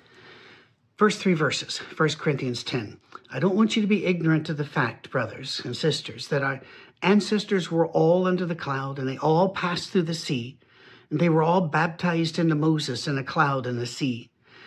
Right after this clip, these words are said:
They all ate the same spiritual food, drank the same spiritual drink, for they drank from the spiritual rock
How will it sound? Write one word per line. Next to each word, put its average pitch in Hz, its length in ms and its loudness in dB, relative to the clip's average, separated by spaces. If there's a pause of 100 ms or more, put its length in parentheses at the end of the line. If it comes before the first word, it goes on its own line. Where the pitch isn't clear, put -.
(100)
They 165 140 4
all 175 260 4
ate 170 280 -2
the 143 80 -6
same 147 260 2
spiritual 151 480 0
food, 147 420 0 (400)
drank 160 400 2
the 160 100 -6
same 156 280 2
spiritual 156 560 0
drink, 151 440 -2 (280)
for - 100 0
they 160 160 4
drank 175 420 2
from 214 200 2
the 202 80 4
spiritual 180 680 0
rock 151 540 0